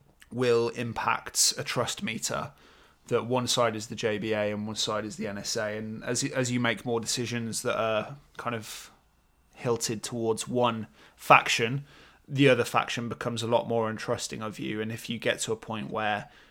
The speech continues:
you've completely run out of trust on one of the sides, they'll say, "Well, you know, there's something going on. We don't trust you. Get to a laptop immediately," um, so that you can kind of prove that you're not messing about and, you know,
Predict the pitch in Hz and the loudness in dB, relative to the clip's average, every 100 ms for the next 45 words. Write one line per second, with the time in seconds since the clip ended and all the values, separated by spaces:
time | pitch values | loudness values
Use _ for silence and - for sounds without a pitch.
0 | - 120 - 110 113 110 110 110 110 - | -12 -10 -6 -6 -2 -2 -2 -2 -2 -2
1 | - 117 107 - 120 110 110 107 - - | -2 -4 -2 -4 -2 -2 -4 -8 -14 -20
2 | - - 143 127 113 127 117 113 107 113 | -18 2 4 4 4 4 6 4 0 -2
3 | 107 107 - 110 107 110 113 - - - | -2 -2 0 0 0 -2 -2 -4 -8 -8
4 | - 113 113 117 139 127 123 117 117 117 | -2 0 2 2 2 2 4 4 2 2
5 | 120 110 123 113 120 117 - - 117 113 | 2 2 -2 -2 -2 -2 -2 -2 0 2
6 | - - 110 117 214 117 113 - 110 107 | 0 -4 -6 -4 -4 -2 -4 -2 -2 -2
7 | _ _ - - - - 110 107 107 107 | _ _ -20 -20 -18 -6 -2 0 -2 -2
8 | 104 120 - - 104 120 107 107 104 107 | -6 -10 -20 -8 -2 0 0 -4 -6 -6
9 | 107 107 101 - _ - 117 107 98 - | -4 -4 -6 -10 _ -6 -2 -2 -4 -6
10 | 107 107 107 - _ _ _ _ _ _ | -6 -4 -6 -8 _ _ _ _ _ _
11 | _ - - 113 - 110 98 107 107 107 | _ -18 -6 -4 -2 -4 0 2 2 0
12 | 104 104 104 101 107 101 | -4 -6 -6 -4 -4 -2